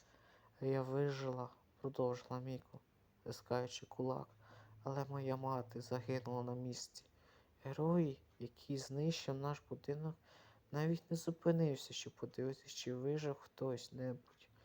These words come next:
Для нього це було лише ще один бій, ще одна перемога над злодієм. Але для мене, для мене це був кінець усього, що я знала». Міко зупинилась, ніби перебираючи в пам'яті ті моменти, що залишились не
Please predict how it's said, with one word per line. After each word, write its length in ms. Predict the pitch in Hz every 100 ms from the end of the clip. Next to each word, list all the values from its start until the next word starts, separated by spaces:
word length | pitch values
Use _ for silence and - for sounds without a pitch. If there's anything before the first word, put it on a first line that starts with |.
| - - - -
Для 100 | 127
нього 280 | 139 156 165
це 160 | -
було 240 | 143 139 139
лише 300 | 139 - 131
ще 300 | - 135 147
один 280 | 151 147
бій, 340 | 139 131 131 139
ще 320 | - - 135
одна 200 | 127 127
перемога 600 | 127 - 127 123 123 123 127
над 200 | 120 123
злодієм. 400 | 123 120 127 120 - - - - - -
Але 140 | 120 127
для 460 | 131 131 127 127 131 -
мене, 160 | 151 156 139 139 151
для 160 | 120 131
мене 300 | 135 143 147
це 160 | -
був 200 | 139 131
кінець 400 | - 139 135 131
усього, 500 | - - 135 - 117 131 _ - - -
що 260 | - -
я 160 | 135 127
знала». 380 | - 131 123 127 _ - - - - _ 208
Міко 280 | 220 -
зупинилась, 640 | 131 127 - 127 139 131 -
ніби 180 | 131 131
перебираючи 1000 | - 127 123 127 131 127 123 123 - 127
в 40 |
пам'яті 600 | - 131 127 123 120 -
ті 140 | 120
моменти, 460 | 123 123 123 120 123
що 160 | - 123
залишились 540 | 120 120 - 120 -
не 140 | 120